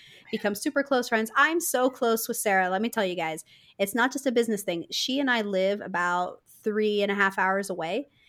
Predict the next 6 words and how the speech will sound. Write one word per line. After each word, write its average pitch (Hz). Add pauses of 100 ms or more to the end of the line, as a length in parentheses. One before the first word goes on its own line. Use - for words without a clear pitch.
(260)
And 196 (640)
it, 214 (140)
we're 226
so 269
close 226
that, 190